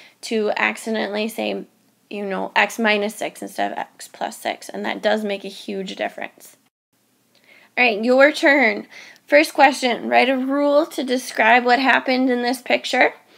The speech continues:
Make sure you start at the original and ima-, um, original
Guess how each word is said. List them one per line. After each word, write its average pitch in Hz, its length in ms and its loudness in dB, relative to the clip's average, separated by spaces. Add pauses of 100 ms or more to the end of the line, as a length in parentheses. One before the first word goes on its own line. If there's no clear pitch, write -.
(360)
Make 226 160 0
sure 277 160 -4
you 262 120 0
start 247 240 2
at 247 120 0
the 247 140 -2
original 233 540 0
and 233 240 -4 (320)
ima-, 254 400 2 (140)
um, 214 360 -2
original 226 540 -2